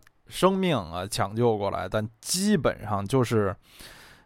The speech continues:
就是植物-，植物人了啊，处于植物人的状态。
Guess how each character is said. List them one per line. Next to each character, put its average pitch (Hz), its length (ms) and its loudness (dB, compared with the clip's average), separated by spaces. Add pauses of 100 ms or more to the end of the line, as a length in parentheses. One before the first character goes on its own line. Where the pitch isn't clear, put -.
(100)
就 107 140 0
是 98 120 -6
植 107 200 -4
物-， 127 180 2
植 113 160 -2
物 117 160 6
人 92 180 4
了 95 260 -2
啊， 95 240 0
处 101 200 -6
于 95 60 -4
植 101 140 -6
物 101 140 -4
人 90 200 -10
的 104 100 -4
状 98 280 -4
态。 92 260 -2